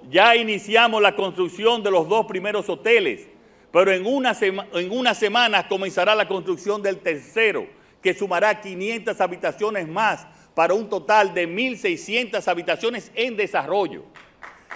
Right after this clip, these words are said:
En estos tres primeros hoteles estamos hablando de una inversión total de trescientos treinta y cinco millones de dólares y la generación de alrededor de dos mil doscientos empleos directos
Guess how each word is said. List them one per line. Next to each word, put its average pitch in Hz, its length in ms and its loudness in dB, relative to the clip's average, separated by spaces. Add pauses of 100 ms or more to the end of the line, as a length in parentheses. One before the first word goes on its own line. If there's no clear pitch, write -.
(200)
En 202 220 0
estos 247 380 4
tres 247 320 6
primeros 226 460 2
hoteles 214 500 4 (3750)
estamos 233 520 4
hablando 240 440 6
de 220 100 0
una 247 120 -2
inversión 220 560 -2
total 233 400 2
de 220 120 -2
trescientos 220 640 -6
treinta 214 280 -6
y 185 60 -10
cinco 240 400 -6
millones 208 400 -4
de 196 100 -2
dólares 185 540 0 (340)
y 202 120 -4
la 214 120 6
generación 208 680 -2
de 220 80 0
alrededor 202 500 0
de 214 120 -2
dos 190 200 0
mil 247 380 -6
doscientos 226 640 -4
empleos 214 480 0
directos 208 580 0